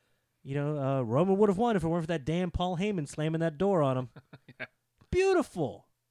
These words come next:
Speaker 1: First of all, I hate doors. I hate, I hate the damn doors. But whatever. They made it work. They made it work for what they needed. And scariest thing I've ever seen, uh,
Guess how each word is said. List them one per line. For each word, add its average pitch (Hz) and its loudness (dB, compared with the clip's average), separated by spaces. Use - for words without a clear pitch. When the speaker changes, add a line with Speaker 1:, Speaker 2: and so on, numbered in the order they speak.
Speaker 1:
First 160 -4
of 180 -8
all, 113 -6
I 107 -6
hate 120 -8
doors. 95 -10
I 113 -10
hate, 117 -8
I 104 -12
hate 104 -10
the 98 -20
damn 95 -14
doors. 92 -16
But 170 -6
whatever. 226 0
They 190 -4
made 196 0
it 156 -6
work. 143 -4
They 117 -8
made 135 -4
it 127 -4
work 123 -4
for 120 -6
what 113 -4
they 110 -4
needed. 104 -6
And 170 2
scariest 185 2
thing 160 -2
I've 151 0
ever 139 2
seen, 127 -2
uh, 127 -2